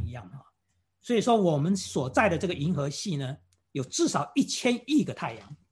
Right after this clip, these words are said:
那实在已经是很难想象它到底有多大了。<clears throat> 所以银河系很大了，对不对？够大了吧？没有哈，银河系还不算大的。所以我们如果再往外面再看的时候，来观测整个宇宙，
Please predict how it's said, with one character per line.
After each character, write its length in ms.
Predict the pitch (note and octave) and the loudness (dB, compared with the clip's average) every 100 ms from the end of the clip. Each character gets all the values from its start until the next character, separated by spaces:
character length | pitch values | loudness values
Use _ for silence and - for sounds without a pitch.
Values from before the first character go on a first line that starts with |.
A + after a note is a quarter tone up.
| _ _ - | _ _ -12
那 100 | F#3 | -12
实 220 | - D#3+ | -10 -4
在 120 | G3 | -4
已 60 | C3+ | -2
经 180 | D#3+ | -4
是 60 | F#3 | -4
很 180 | - D3+ | -4 -2
难 160 | D3+ | 0
想 240 | F#3 C3 A#2 | -2 -2 -4
象 160 | D3+ | -4
它 140 | C#3+ D3+ | -2 0
到 180 | F3 C3 | 0 0
底 80 | |
有 80 | G#2 | -4
多 200 | - A2+ | -12 -14
大 220 | C3 B2 G2+ | -10 -10 -12
了。 120 | - _ _ - E3 A#2 - _ _ | -18 _ _ -2 0 0 -4 _ _
<clears throat> 760 | _ - _ _ _ _ _ | _ -20 _ _ _ _ _
所 120 | - | 2
以 120 | G3+ F3+ | 2 2
银 200 | G3+ A3 | 2 4
河 120 | F3+ | 4
系 200 | F#3 D#3 | 2 0
很 140 | C3+ | 2
大 240 | F3 C#3+ A#2 | 2 2 -2
了， 80 | |
对 100 | - | -6
不 80 | C3 | -4
对？ 260 | C#3+ G#2+ - | -4 -6 -4
够 120 | - | -2
大 200 | E3 D#3+ | 0 -2
了 80 | B2+ | -4
吧？ 240 | G2+ - _ _ _ _ _ _ _ _ | -10 -16 _ _ _ _ _ _ _ _
没 160 | C#3+ D3+ | -2 -2
有 120 | B2 | -4
哈， 300 | - - - | -10 -16 -2
银 180 | E3 F3 | 2 4
河 80 | D3 | 4
系 160 | - | 0
还 100 | C3+ | -6
不 120 | C#3 D3+ | -8 -4
算 240 | F3 C#3+ | -2 -2
大 180 | C#3 A2 | -4 -8
的。 160 | D#3+ _ _ _ _ _ - | -18 _ _ _ _ _ 2
所 100 | G#3 | 4
以 40 | |
我 80 | F3 | 4
们 80 | E3+ | 4
如 100 | A#3 | 4
果 100 | F#3 | 6
再 220 | F4 C4+ | 6 6
往 160 | G3+ F3+ | 6 6
外 140 | A3 | 6
面 100 | A3 | 4
再 100 | A3 | 0
看 280 | - - E3+ | 0 0 -2
的 80 | C3+ | -4
时 120 | C#3 | -10
候， 160 | B2 - | -14 -12
来 100 | D3 | -8
观 240 | - F3+ | 0 2
测 200 | F3+ F#3+ | 2 0
整 200 | C#3+ A#2 | -2 -6
个 80 | C3 | -6
宇 160 | B2+ G2+ | -8 -10
宙， 320 | - C3 | -12 -12